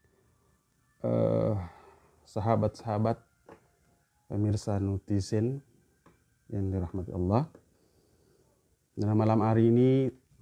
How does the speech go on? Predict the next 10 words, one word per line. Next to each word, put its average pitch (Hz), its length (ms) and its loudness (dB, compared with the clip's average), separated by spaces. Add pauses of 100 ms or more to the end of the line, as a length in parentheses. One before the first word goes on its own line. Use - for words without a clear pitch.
<clears throat> - 680 -6
kita 110 220 0
akan 117 160 4
melanjutkan 110 560 4
kajian, 113 640 4 (1800)
kajian 107 400 4
kita 127 640 0
tentang 107 800 -2 (560)
fikih 117 480 0
ya. - 20 -10